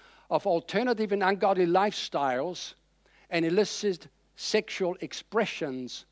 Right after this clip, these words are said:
the more demons will roam our lands and inhabit and enslave people. And I'm having a sense, and some of us are having a sense, and I'm having discussions with some of my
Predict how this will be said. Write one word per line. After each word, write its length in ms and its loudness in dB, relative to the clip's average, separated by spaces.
the 80 -4
more 300 2
demons 440 0
will 140 -4
roam 300 0
our 180 2
lands 580 -2
and 140 -4
inhabit 640 -4
and 140 -4
enslave 440 -4
people. 440 -12
And 200 0
I'm 220 6
having 320 4
a 40 2
sense, 540 2
and 120 -2
some 200 4
of 100 2
us 160 -2
are 60 2
having 320 2
a 40 4
sense, 460 2
and 100 0
I'm 160 2
having 240 -2
discussions 600 -2
with 140 -4
some 180 -2
of 80 0
my 160 2